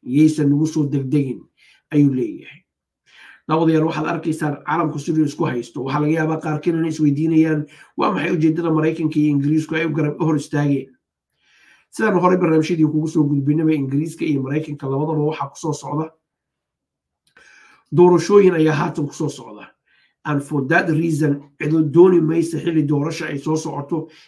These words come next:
in markaas ay galaan malaayiin qarasha iyo dagaal shisheeye oo markaas ka baxsan waddamadan. Dhinaca kale,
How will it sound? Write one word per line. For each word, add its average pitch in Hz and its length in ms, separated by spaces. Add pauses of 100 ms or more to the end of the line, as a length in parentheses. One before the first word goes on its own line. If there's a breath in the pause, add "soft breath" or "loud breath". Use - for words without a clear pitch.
(120)
in 135 140
markaas 156 640 (480 soft breath)
ay 143 240
galaan 151 480 (160)
malaayiin 139 680
qarasha 151 540
iyo 143 220
dagaal 139 400
shisheeye 147 680 (360 loud breath)
oo 139 100
markaas 151 460
ka 165 100
baxsan 147 400
waddamadan. 139 520 (840 soft breath)
Dhinaca 160 320
kale, 156 220